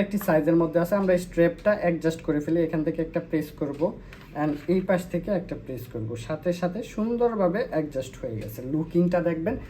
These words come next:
চমৎকার একটা লুকিংয়ের মধ্যে। আশা করি দশজন দেখলে দশজনেরই পছন্দ হবে। যে নিতে চাচ্ছেন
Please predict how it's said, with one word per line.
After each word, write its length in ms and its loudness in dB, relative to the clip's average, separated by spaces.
চমৎকার 600 4
একটা 240 -8
লুকিংয়ের 440 0
মধ্যে। 260 -2
আশা 200 -10
করি 160 2
দশজন 340 6
দেখলে 220 2
দশজনেরই 580 0
পছন্দ 280 -4
হবে। 200 -6
যে 160 6
নিতে 240 6
চাচ্ছেন 300 -2